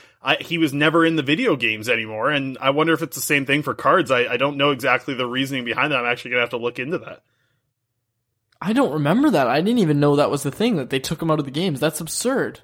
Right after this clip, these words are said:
Speaker 2: That's crazy.
Speaker 1: Yeah, so if you play, like, M L B two K, I don't know, like, two K three or whatever it was back then, like, whatever, an old baseball game, there would be a left fielder that was really good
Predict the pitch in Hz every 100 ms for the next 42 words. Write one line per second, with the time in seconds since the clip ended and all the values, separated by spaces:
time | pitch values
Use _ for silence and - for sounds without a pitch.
0 | - 180 185 - 156 190 262 156 143 131
1 | _ _ - 165 170 160 180 175 156 147
2 | 151 170 160 139 151 139 - 165 - 143
3 | 139 131 131 135 120 120 120 - 175 160
4 | 160 143 127 _ - 135 151 143 123 120
5 | 120 123 123 123 117 123 110 131 117 -
6 | 120 117 113 147 143 135 127 139 113 117
7 | 156 139 127 117 117 117 - _ - 175
8 | 185 143 202 196 143 151 147 - 165 160
9 | 135 123 123 117 117 139 160 135 110 180
10 | 190 220